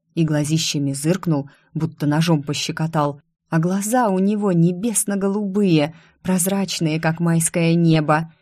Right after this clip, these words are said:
и ресницы длиннющие, и волосы, черт, волосы всегда были моей слабостью, а тут расплавленное золото. Я едва сдержалась, чтобы не дернуть за свисающую у виска прядь.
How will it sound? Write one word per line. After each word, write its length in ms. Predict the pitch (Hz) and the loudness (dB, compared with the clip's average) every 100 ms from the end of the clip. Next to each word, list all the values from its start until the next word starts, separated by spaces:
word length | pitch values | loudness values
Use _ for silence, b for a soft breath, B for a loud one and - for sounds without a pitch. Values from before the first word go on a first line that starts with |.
| B | B
и 140 | 175 170 | -2 0
ресницы 600 | 170 - 202 202 - 165 | 0 -2 -2 -2 -4 -4
длиннющие, 1080 | 160 175 185 190 202 170 - - 160 165 - | -2 -2 0 0 0 -2 -4 -2 -2 -2 -6
и 160 | - 180 | -6 -4
волосы, 1080 | 175 180 202 220 185 165 180 - 170 165 - - | -6 -6 -4 0 0 0 -2 -4 -4 -4 -8 -12
черт, 600 | - - 180 139 - - _ _ _ | -8 -4 -2 -4 -6 -18 _ _ _
волосы 460 | 196 202 175 165 175 | 0 2 2 0 -2
всегда 520 | - - 190 175 151 | -4 -4 0 0 2
были 240 | 165 160 | 2 4
моей 340 | 160 160 165 165 | 4 2 2 0
слабостью, 800 | - 170 147 143 - 156 156 160 B B | -2 0 0 -2 -6 -4 -4 -6 B B
а 80 | 165 165 - | -6 -4 -2
тут 360 | 156 - - - | -4 -4 -14 -4
расплавленное 920 | 165 160 - 160 151 156 156 147 151 | -2 -2 0 0 0 0 0 0 -2
золото. 680 | 156 151 143 151 156 156 - _ _ _ | -2 -2 -2 -4 -4 -6 -10 _ _ _
Я 180 | 165 190 | 2 4
едва 340 | 214 214 254 | 4 0 0
сдержалась, 640 | 226 220 226 220 285 175 - | 0 -2 -4 -2 -2 -2 -4
чтобы 280 | - 170 160 | -2 0 2
не 140 | 151 | 2
дернуть 400 | 170 233 175 143 | 0 0 -2 -2
за 80 | 147 | -4
свисающую 840 | - 160 190 190 165 - 156 151 | -4 -2 0 0 0 -2 -2 -2
у 60 | 170 | 0
виска 380 | 165 165 165 156 | -2 -2 -4 -4
прядь. 440 | 170 160 143 | 0 -2 -2